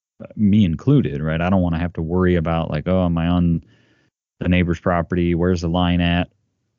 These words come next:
But, I mean, just given the fact of where our cabin's at, that's a lot of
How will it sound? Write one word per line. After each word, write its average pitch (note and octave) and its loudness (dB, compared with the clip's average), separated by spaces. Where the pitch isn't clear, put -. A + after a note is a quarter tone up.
But, F#2 2
I G2+ -4
mean, E2 -2
just - -2
given G#2 2
the F2+ 0
fact F#2+ -2
of F#2 -6
where F#2 0
our D#2+ -4
cabin's G#2+ -2
at, D#2 -6
that's G2+ -4
a G2+ -2
lot E2+ -2
of D#2+ -8